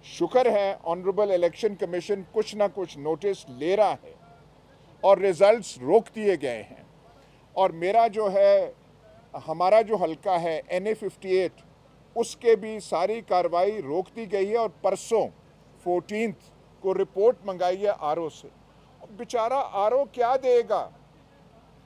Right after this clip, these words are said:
आरओ तो वो report देगा जो ऊपर से उसे ब-, बताई जाएगी। इनके साथ हमारे हलके में जो presiding officers की तजलील की गई, उन बेचारों को सारी रात खड़ा रखा,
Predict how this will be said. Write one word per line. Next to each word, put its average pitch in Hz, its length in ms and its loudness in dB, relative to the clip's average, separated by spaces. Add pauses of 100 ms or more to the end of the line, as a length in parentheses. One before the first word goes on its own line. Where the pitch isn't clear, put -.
(100)
आरओ 220 300 4
तो 247 140 0
वो 208 200 4
report 233 420 0
देगा 202 320 0
जो 208 140 -4
ऊपर 190 300 -8
से 170 100 -12
उसे 156 160 -10
ब-, 143 340 -10 (240)
बताई 180 340 0
जाएगी। 196 480 0 (1000)
इनके 240 380 -4
साथ 220 340 0 (580)
हमारे 220 680 0 (220)
हलके 202 400 0
में 147 260 -8 (520)
जो 190 160 -6
presiding 196 840 -2 (160)
officers 233 580 -2
की 135 300 -10 (280)
तजलील 190 640 -4
की 156 220 -14
गई, 80 200 -20 (1300)
उन 233 160 -2
बेचारों 208 480 0
को 202 140 -4
सारी 226 580 0
रात 175 520 -4
खड़ा 185 220 0
रखा, - 380 -6